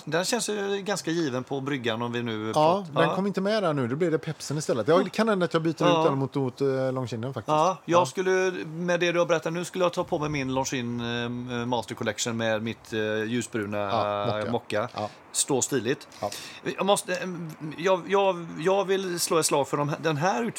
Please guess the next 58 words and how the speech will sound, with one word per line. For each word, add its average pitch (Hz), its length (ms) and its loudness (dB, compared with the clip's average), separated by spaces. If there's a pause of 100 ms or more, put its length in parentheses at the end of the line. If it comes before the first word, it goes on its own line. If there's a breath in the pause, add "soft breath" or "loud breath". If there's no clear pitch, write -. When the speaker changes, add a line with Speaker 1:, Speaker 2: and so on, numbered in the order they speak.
(100)
Speaker 1:
utstyrseln 135 460 -2
då 107 120 2
på 110 520 0
Smögenbryggan. 104 500 -2
Och 123 60 0
det 127 60 -6
fick - 160 0
jag 165 100 4
då 139 80 2
av 127 60 2
Klara, 123 300 2
Speaker 2:
Ja. 131 40 4
Speaker 1:
min 156 100 2
dotter, 139 420 0
som 135 220 -4
då 127 80 0
Speaker 2:
Ja. 135 100 4
Speaker 1:
jobbade 107 280 0
på, 107 400 -4
som 110 180 -4
jobbar 110 280 0
på 104 200 -4
Speaker 2:
Ja. 117 120 2
Speaker 1:
isbolaget. 127 480 -4 (120)
Speaker 2:
Ja. 131 460 -2
Speaker 1:
Eh, 135 140 6
så 160 140 -2
hon 208 120 0
skickar 214 260 2
in 160 140 2
lite 147 440 2
så 147 100 0
här, 127 120 4
liksom 123 240 0
att, 143 160 0 (500 loud breath)
"Ta 160 140 8
en 214 80 2
linneskjorta 147 580 0
med 151 120 0
lite 156 220 -2
l-, 156 260 -2
vaga 131 720 2
långränder", 139 720 0
säger 254 260 2
hon. 139 340 -6
Speaker 2:
Vaga 143 440 4
långränder? 127 400 -4
Speaker 1:
Mm, 139 140 2
Speaker 2:
Ja, 190 60 2
Speaker 1:
inte 190 140 -4
Speaker 2:
okej. 190 200 2
Speaker 1:
det 208 40 6
här, 160 120 4
liksom, 156 200 -2
Speaker 2:
Nej. 190 260 2
Speaker 1:
lite 202 280 0
så 208 60 0
här 190 60 6